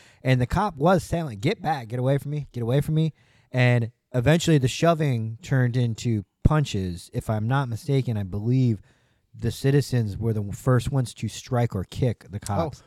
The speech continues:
Speaker 2: when one of the cops had his back turned, you know, towards them, dealing with, you know, wh-, whatever the original perpetrator was, one of the girls, a different girl that got knocked out, but to me, I feel like this girl should have got knocked out too, comes up and, and kicks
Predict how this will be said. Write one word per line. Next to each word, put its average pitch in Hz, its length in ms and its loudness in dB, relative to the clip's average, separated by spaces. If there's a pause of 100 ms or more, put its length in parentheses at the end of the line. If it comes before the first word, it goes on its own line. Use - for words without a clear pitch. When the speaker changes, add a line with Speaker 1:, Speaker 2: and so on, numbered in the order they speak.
Speaker 2:
when 160 240 6
one 196 140 6
of 220 40 4
the 214 60 0
cops 190 320 0
had 165 140 2
his 123 120 -2
back - 460 -4
turned, 151 600 0
you 143 100 2
know, 113 280 0
towards 170 380 -2
them, 104 320 -2
dealing 127 400 -2
with, 113 400 -6
you 139 100 -6
know, 107 140 -4
wh-, 104 180 -6
whatever 120 280 -2
the 110 80 -2
original 107 560 -4
perpetrator 107 540 -4
was, 90 280 -6 (680)
one 120 300 0
of 240 80 2
the 131 80 0
girls, 113 440 -2
a 120 160 -6
different 147 320 0
girl 110 160 -4
that 98 100 -8
got 101 180 -6
knocked 107 280 -4
out, 104 260 -2
but 101 140 -4 (200)
to 107 120 0
me, 117 280 2
I 107 60 -2
feel 117 140 -4
like 95 140 -4
this 120 140 -2
girl 92 200 -6
should 101 160 -4
have 92 60 -4
got 90 160 -4
knocked 98 260 -4
out 87 180 -6
too, 110 300 -2 (380)
comes 151 260 0
up 147 180 -2
and, 113 220 -2 (100)
and 107 180 -8
kicks - 520 -10